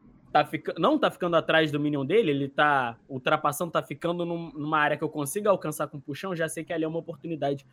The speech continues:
um erro que ele tá cometendo. Mas que outros erros a gente poderia incluir?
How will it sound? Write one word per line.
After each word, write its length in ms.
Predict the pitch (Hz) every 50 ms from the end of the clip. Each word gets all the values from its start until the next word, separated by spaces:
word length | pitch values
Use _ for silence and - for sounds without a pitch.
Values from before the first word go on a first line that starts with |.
| _ _ _
um 160 | - 185 180 165
erro 200 | 160 156 160 156
que 80 | 175
ele 100 | 160 156
tá 100 | - 165
cometendo. 440 | - 175 180 202 - - 127 123 - - _ _ _
Mas 220 | 175 180 190 -
que 100 | - 285
outros 500 | 269 254 262 254 269 233 220 180 139 143
erros 440 | 175 208 214 160 160 127 - - - _ _ _ _ _
a 120 | _ 135 135
gente 180 | 143 147 -
poderia 320 | - 160 151 147 147 143 143
incluir? 320 | 135 - 151 135 113 101